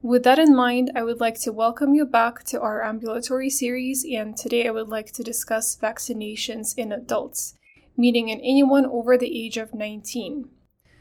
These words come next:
When discussing vaccinations with your patients, make sure to collect prior vaccination history, patient's age, underlying medical conditions, occupation, and travel plans, as they all may affect one's vaccination eligibility.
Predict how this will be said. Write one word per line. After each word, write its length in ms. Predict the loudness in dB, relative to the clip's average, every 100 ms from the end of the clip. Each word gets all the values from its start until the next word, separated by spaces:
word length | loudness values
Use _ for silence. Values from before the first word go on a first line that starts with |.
| _ _ 0
When 200 | 4 4
discussing 560 | 2 2 2 4 4
vaccinations 920 | 4 2 -2 -4 -4 -6 -6 -6 -6 -6
with 160 | -6 -6
your 100 | -4
patients, 640 | 2 2 2 -2 -6 -6 -2
make 220 | -4 -2
sure 220 | -2 -2
to 160 | 0 -2
collect 500 | 0 0 0 -2 -12
prior 380 | -2 0 2 0
vaccination 720 | -2 -4 -6 -6 -6 -8 -6
history, 680 | -4 -2 -4 -6 -6 -10 _ _ -4
patient's 460 | -4 -2 -6 -8 -6
age, 520 | -2 -2 -4 -6 -8 -6
underlying 600 | -4 -2 -2 -2 -2 -2
medical 340 | -2 -2 -4
conditions, 880 | -10 -8 -2 -2 -2 -4 -4 -6 -8 -10 _ _
occupation, 720 | 0 2 0 0 -2 0 -2 -2
and 140 | -4
travel 400 | -6 -4 0 -2
plans, 520 | 0 2 4 2 0 -4
as 220 | -2 2
they 160 | 4 2 4
all 220 | 4 6
may 180 | 6 4
affect 480 | 0 -2 -2 -4 -6
one's 240 | -4 -2
vaccination 720 | -2 -2 -4 -6 -6 -6 -6
eligibility. 840 | -8 -10 -10 4 6 8 6 2 -10